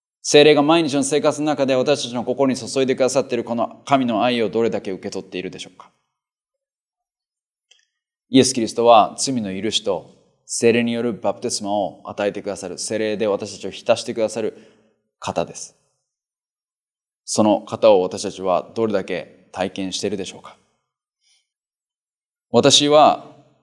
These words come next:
自分の周りの人たちに、「私のところに来てよ」って、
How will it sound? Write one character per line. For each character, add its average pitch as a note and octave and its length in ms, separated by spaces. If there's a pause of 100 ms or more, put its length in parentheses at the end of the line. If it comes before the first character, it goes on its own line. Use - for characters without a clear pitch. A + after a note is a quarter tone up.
(300)
自 A2+ 160
分 B2 180
の C3 60
周 A#2+ 300
り C3+ 60
の C3+ 80
人 B2+ 180
た A2+ 80
ち F2+ 100
に、 - 380 (1900)
「私 A2 260
の B2+ 220
と B2 180
こ C#3+ 100
ろ C3 60
に A#2+ 60
来 - 100
て E3 100
よ」 A#2 220
っ - 40
て、 - 140